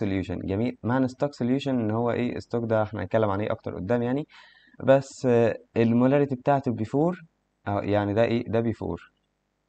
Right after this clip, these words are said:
ده ال after. هو مديك، آه، اليو-، آه، الحاجات، آه، مديني. وهنا أنت مش محتاج ت-، تغير اليونتس، أنت محتاج توحدها مش أكتر. يعني أنت لو هتحط الفوليوم هنا بالملي،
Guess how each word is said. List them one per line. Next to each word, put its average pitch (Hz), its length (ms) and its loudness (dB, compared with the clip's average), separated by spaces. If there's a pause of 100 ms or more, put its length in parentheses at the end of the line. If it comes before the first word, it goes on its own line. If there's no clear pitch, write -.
(500)
ده 131 380 2
ال 107 180 -2
after. 92 340 -4 (2250)
هو 139 120 8
مديك، 143 500 4 (120)
آه، 110 240 4
اليو-، 120 260 4
آه، 113 140 4
الحاجات، 123 400 0 (100)
آه، 117 140 6
مديني. 95 440 -2 (200)
وهنا 143 220 4
أنت 170 140 0
مش 127 180 0
محتاج 151 300 0 (220)
ت-، 101 360 2
تغير 135 260 6
اليونتس، 143 380 2
أنت 127 140 -2
محتاج 120 260 0
توحدها 104 500 -2
مش 87 160 -6
أكتر. - 260 -14 (320)
يعني 101 200 2
أنت 117 120 0
لو 107 100 6
هتحط 127 280 0
الفوليوم 117 380 2
هنا 123 120 2
بالملي، 131 480 2